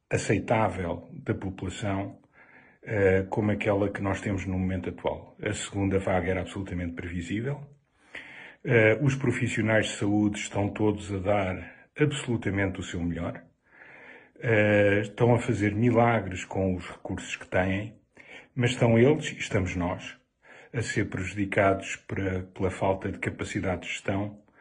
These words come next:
pela falta de conhecimento, utilização da mais moderna tecnologia na gestão, uma verdadeira política de comunicação, articulação e, sobretudo, abertura para fazer o melhor possível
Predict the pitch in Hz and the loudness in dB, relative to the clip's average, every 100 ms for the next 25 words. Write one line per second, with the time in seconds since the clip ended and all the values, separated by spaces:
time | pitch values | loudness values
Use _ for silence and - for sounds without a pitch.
0 | - - - - _ - 104 101 95 - | -20 -20 -20 -20 _ -6 0 0 0 6
1 | 113 107 101 - 92 90 - 135 127 - | 8 6 2 -2 -2 -2 -2 6 6 6
2 | - 101 98 107 113 104 - 110 - - | 0 -2 0 0 -2 -4 -8 -10 -12 -20
3 | - - 113 113 104 104 101 117 104 98 | -10 -6 -2 0 0 0 -2 2 4 4
4 | 95 95 101 110 - - 98 98 101 110 | 0 -2 -2 -2 -4 -6 -2 2 4 4
5 | 107 95 104 101 98 98 101 - 95 90 | 2 0 2 2 0 -2 -4 -2 -4 -2
6 | 92 98 104 104 - - 101 98 95 - | 0 0 2 0 -4 -6 -4 -4 -8 -16
7 | _ - - - - - 135 113 110 107 | _ -16 -16 -14 -16 -2 2 4 4 4
8 | 107 104 - 101 98 95 90 - 92 92 | 4 2 2 0 0 -4 -4 -2 -4 -2
9 | 95 - 101 101 92 - 120 - 101 - | -6 -6 -4 -4 -4 -4 -4 -4 -6 -6
10 | 90 - 104 92 92 - - - - - | -10 -6 -6 -6 -8 -14 -20 -20 -20 -12
11 | - 123 - 107 90 - 101 98 95 - | -4 -4 -2 -2 -4 -6 -2 -2 -2 -12
12 | _ - _ - 135 104 - - 117 101 | _ -20 _ 4 4 4 -4 0 2 2
13 | 87 90 - _ - 113 101 - 101 95 | 0 -2 -12 _ 2 4 4 0 -2 0
14 | 98 101 104 95 - - 98 95 92 92 | 0 2 2 0 -4 -2 -2 0 -4 -6